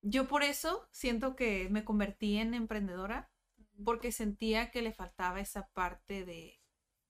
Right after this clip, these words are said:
Speaker 1: de resolver realmente un conflicto a la educación.
Speaker 2: Mm.
Speaker 1: O sea, la educación se supone que es para ser mejor, para desarrollarte, para
Speaker 2: Ujú.
Speaker 1: crecer,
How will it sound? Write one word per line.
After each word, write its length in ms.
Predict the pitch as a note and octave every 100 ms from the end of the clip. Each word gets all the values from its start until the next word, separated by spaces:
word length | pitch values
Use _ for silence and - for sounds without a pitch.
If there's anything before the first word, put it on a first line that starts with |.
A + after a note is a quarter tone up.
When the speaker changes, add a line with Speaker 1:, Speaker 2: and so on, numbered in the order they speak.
| _ _ -
Speaker 1:
de 100 | A3
resolver 460 | A#3+ A#3+ B3 A#3+ B3
realmente 420 | C4+ C4+ C4+ C4
un 100 | B3+
conflicto 680 | B3+ B3 A#3+ A3 - G#3 - _ _ _ _ -
a 80 |
la 60 | G#3
educación. 460 | F#3+ - - - - _ _ _
Speaker 2:
Mm. 300 | A#3 A3 G#3 G#3 _ _
Speaker 1:
O 40 | -
sea, 120 | A#3+
la 60 |
educación 380 | A3+ A3+ A3+ A#3+
se 80 | B3
supone 460 | C4 G#3+ A3 A3+ A#3
que 140 | G#3
es 120 | G3+
para 180 | - G#3+
ser 200 | G#3 F#3
mejor, 480 | G3+ G#3 G#3+ G#3+ - _ _ _ _ _ _ _ _ -
para 180 | G3+ G3
desarrollarte, 880 | G3 G#3+ G3 F#3 F3+ G#3+ A3 A3 -
para 180 | F3+ E3+
Speaker 2:
Ujú. 80 |
Speaker 1:
crecer, 720 | - G#3+ - A3 A3 G#3+ B3+